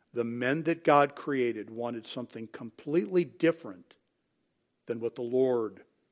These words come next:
wanted. Right? So, I mean, let's just remind ourselves. Let's go back.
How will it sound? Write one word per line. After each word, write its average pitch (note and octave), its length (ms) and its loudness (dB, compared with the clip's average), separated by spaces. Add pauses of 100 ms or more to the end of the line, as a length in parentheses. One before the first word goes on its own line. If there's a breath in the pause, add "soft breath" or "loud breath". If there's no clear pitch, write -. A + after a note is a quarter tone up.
(120)
wanted. G#2 560 -8 (880)
Right? F3 240 -6
So, C#3+ 80 -4
I C#3 40 -2
mean, D#3+ 80 2
let's D#3 120 2
just - 240 -8
remind E3 460 4
ourselves. G#2 640 -6 (2250)
Let's - 240 2
go F#3 180 8
back. C#3+ 500 10